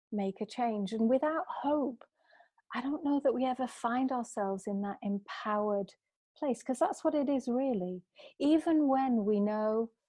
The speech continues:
it's gonna be like, you know, pushing water uphill, it's gonna be a really hard challenge.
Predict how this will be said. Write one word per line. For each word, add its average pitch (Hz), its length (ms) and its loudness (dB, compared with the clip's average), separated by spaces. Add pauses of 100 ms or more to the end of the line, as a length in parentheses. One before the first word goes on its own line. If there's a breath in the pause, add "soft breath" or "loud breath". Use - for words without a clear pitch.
(140)
it's 214 160 -2
gonna 226 180 2
be 214 140 2
like, 196 360 2 (140)
you 240 80 0
know, 190 220 -2 (100)
pushing 196 360 -2
water 190 440 2
uphill, 180 460 -2
it's - 180 -2
gonna 185 200 -2
be 185 160 2
a 175 60 4
really 196 340 2
hard 175 360 -2
challenge. 180 540 -4